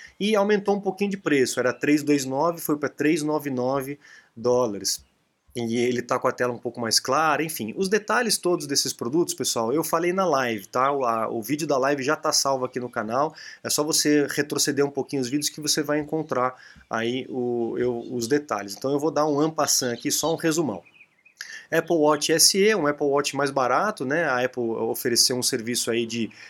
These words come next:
emparelhamento familiar pra caso você queira dar o, um Apple Watch pra uma criança, né? <laughs> Não sei. Enfim, a ideia deles é essa. É porque pra eles lá é barato, né? Em, o, o Watch S E vai sair por duzentos e setenta e nove dólares. Realmente é muito barato pra eles lá. Aqui o problema é que os caras botam um zero a mais, né?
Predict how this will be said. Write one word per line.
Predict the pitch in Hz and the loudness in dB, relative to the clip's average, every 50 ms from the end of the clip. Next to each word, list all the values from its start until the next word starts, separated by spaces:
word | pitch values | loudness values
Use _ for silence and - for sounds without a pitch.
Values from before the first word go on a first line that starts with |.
| - - - | -16 -10 -8
emparelhamento | 131 120 - 131 123 127 131 131 123 117 123 131 127 - | -8 -4 -2 0 2 2 2 2 0 0 -2 -4 -4 -4
familiar | - - 123 123 120 110 113 131 147 147 147 | -6 -4 -4 -4 -2 0 2 2 2 2 0
pra | 131 123 117 - _ - | 0 -4 -4 -6 _ -4
caso | 123 120 117 113 | -2 -2 -2 -2
você | 117 113 - - | -4 -4 -4 -4
queira | - - - 117 117 | -4 -4 -2 -2 -2
dar | 110 107 117 113 | -2 -2 -2 -2
o, | 113 110 107 98 107 113 | -2 -2 -4 -4 -6 -6
um | 113 | -6
Apple | 117 113 - 120 110 | -6 -4 -4 -2 0
Watch | 113 113 113 - | 0 0 -2 -4
pra | - 120 | -6 -6
uma | 117 120 113 | -6 -6 -6
criança, | - - 113 107 110 120 127 139 139 127 - - 107 90 - _ _ _ _ _ _ - | -6 -6 -6 -6 -4 -2 0 0 0 0 -2 -2 -4 -8 -10 _ _ _ _ _ _ -20
né? | 120 117 113 117 120 135 151 151 151 - | -14 -10 -6 -2 -2 0 -2 -2 -4 -6
<laughs> | - - | -8 -8
Não | 165 165 | -6 -6
sei. | - - - - - 143 143 - - - - - - - - - - - | -6 -4 -2 0 2 4 2 2 0 -6 -14 -14 -12 -12 -14 -14 -8 -4
Enfim, | 151 156 151 151 - 139 131 123 117 | -2 -2 -2 -2 -2 -2 -2 0 0
a | 117 120 | 0 0
ideia | 117 127 139 147 | 2 2 2 2
deles | 143 131 147 151 151 147 | 2 2 0 0 2 2
é | 175 160 | 2 4
essa. | 143 143 131 170 190 | 4 4 2 0 0
É | - 226 208 | -2 -2 -4
porque | - - - 220 | -4 -8 -10 -6
pra | - 240 226 | -2 0 2
eles | 214 233 226 | 2 2 2
lá | 196 214 214 | 2 0 0
é | 220 | 2
barato, | 208 226 208 170 156 151 151 151 - 117 | 2 2 2 4 4 4 2 0 -2 -4
né? | 110 123 135 143 - - - - - - - | -2 -2 -2 -2 -4 -8 -16 -20 -20 -10 -6
Em, | 123 123 135 - | -4 -4 -4 -2
o, | 139 131 139 | 0 2 4
o | 156 190 190 160 143 131 | 4 4 2 2 2 2
Watch | 151 175 175 - - | 2 2 2 2 2
S | 175 - - - 165 | 4 4 6 6 4
E | 170 | 4
vai | 170 180 | 4 4
sair | 160 - 180 | 4 2 2
por | 175 - 180 170 | 0 0 -4 -4
duzentos | 156 151 190 226 220 | 0 0 2 2 2
e | - | 2
setenta | 202 202 208 196 196 190 | 0 0 0 0 0 0
e | |
nove | 175 170 175 175 165 | 0 0 0 0 0
dólares. | 143 131 127 135 147 147 127 110 107 104 | 0 0 2 2 2 2 0 -2 -4 -6
Realmente | 123 123 165 160 165 170 - 175 | -6 -4 -4 -4 -4 -4 -4 -4
é | |
muito | 160 156 175 202 196 196 | -4 -2 -4 -6 -4 -2
barato | 196 185 160 151 147 143 - - | -2 0 2 2 0 0 -2 -4
pra | - 143 127 123 | -4 -2 0 2
eles | 127 127 131 127 113 | 2 2 0 -2 -2
lá. | 107 98 92 101 - | -4 -4 -4 -4 -4
Aqui | - - - - - - 269 | -2 -4 -4 -4 -8 -10 -8
o | 226 | -6
problema | - 226 196 202 226 254 262 | -4 -2 -2 -2 -2 -2 -2
é | |
que | 254 - | -2 -2
os | 254 - | -4 -2
caras | - - 240 240 233 202 | 0 0 2 2 2 0
botam | 220 220 226 233 | 0 0 0 0
um | 226 | 0
zero | 202 214 240 254 | 2 2 2 2
a | 247 | 2
mais, | 208 180 180 165 151 135 120 | 2 2 4 2 2 0 0
né? | 120 135 | -2 -4